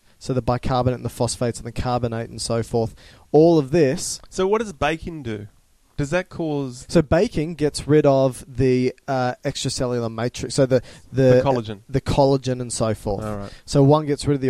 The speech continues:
Speaker 2: That just
Speaker 1: organics, one
Speaker 2: makes it
Speaker 1: gets rid of
Speaker 2: brittle.
Speaker 1: the inorganic, makes it brittle.
Speaker 2: All right.
Speaker 1: So it keeps it. So remember that the minerals harden the bone,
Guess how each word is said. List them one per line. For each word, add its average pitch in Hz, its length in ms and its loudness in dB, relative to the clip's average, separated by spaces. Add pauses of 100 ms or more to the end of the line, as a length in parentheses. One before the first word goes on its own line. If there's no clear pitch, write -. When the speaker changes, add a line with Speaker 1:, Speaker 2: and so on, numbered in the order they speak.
Speaker 2:
That 139 260 -2
just 139 140 -6
Speaker 1:
organics, - 20 -4
one 147 80 0
Speaker 2:
makes 135 100 -4
it - 40 -4
Speaker 1:
gets 117 100 -6
rid 135 140 2
of 117 60 -4
Speaker 2:
brittle. - 20 -6
Speaker 1:
the 123 120 -4
inorganic, 120 300 -6
makes 139 220 -4
it - 100 -12
brittle. 120 460 -6 (160)
Speaker 2:
All 113 60 -12
right. 104 200 -12
Speaker 1:
So 165 100 2
it 156 100 2
keeps - 360 2
it. 151 240 2 (460)
So 143 280 4 (220)
remember 147 400 0
that 131 220 -2
the 131 220 2
minerals 143 520 0
harden 131 480 -4
the 120 60 -8
bone, 120 380 -2